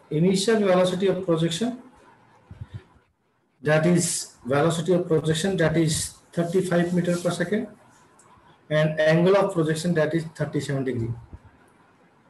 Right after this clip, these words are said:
I hope this is clear to everyone. How I get this? Clear? If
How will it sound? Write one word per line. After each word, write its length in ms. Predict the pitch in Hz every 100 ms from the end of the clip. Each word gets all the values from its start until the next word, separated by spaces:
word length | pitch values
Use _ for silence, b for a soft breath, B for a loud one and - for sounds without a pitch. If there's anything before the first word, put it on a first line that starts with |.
| _ _ _ _ _ _ _ _
I 140 | 131 151
hope 240 | 175 180
this 200 | 170 -
is 140 | 185 -
clear 280 | 160 156
to 120 | 151 143
everyone. 420 | 139 135 131 127 - - - _ - - - - _ _ _ _ _ _ _ _ _ _ _ _ _ _ _ _ _ _ _ _ _ _ _ _ -
How 280 | 175 196 -
I 120 | 156
get 240 | 151 123 110
this? 400 | 110 - - - - - _ - _ _ _ -
Clear? 360 | 147 160 160 -
If 420 | 208 208 -